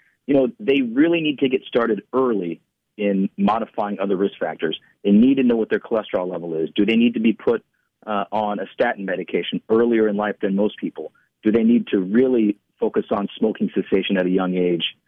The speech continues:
and making sure they don't start smoking? Uh, uh, do they need to focus more on diet and exercise than other people might that don't have a family history? Do they need a cardiologist earlier in life? Family history, it's critical to know your family history because, you know, when, when we talk about risk factors, a lot of times people forget about that one and they don't factor it in.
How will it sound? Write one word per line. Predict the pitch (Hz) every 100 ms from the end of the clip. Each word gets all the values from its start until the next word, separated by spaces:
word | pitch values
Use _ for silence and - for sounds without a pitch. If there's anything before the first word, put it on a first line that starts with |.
| _ _
and | 87
making | 90 98 -
sure | 101
they | 92
don't | 95 87
start | 104 98 -
smoking? | 95 82 87 85 - _ _ _
Uh, | 92 90 87 - _ - -
uh, | 95 90 98
do | 104
they | 117
need | 120 117
to |
focus | - 123 117 -
more | 113 110
on | 98
diet | 110 110
and | 101
exercise | 107 110 - 101 92 85
than | - 92
other | 95 98
people | - 104 95
might | 92 90
that | 87
don't | 95 95
have | 87
a |
family | - 90 87 82
history? | 82 - 87 82 _ _ _
Do | 95
they | 151
need | 110
a | 110
cardiologist | 127 113 110 107 98 -
earlier | 92 87
in |
life? | 85 85 - _ _
Family | 147 156 135
history, | 147 - 104
it's | -
critical | - 185 165 143
to |
know | 123
your | 123 110
family | 113 98 90
history | 117 -
because, | 90 101 113 104 98 _ _ _
you | -
know, | 113
when, | 110 113 110
when | 113
we | 110
talk | 139 131
about | 117 104
risk | 113 120
factors, | 110 101 101
a |
lot | 104 123
of | 131
times | 131 120
people | 123 104
forget | - 92 131
about | 107 87 -
that | 92
one | 92 95
and | 92
they | 90
don't | 87 107 -
factor | 104 - 95
it | 107
in. | 104 92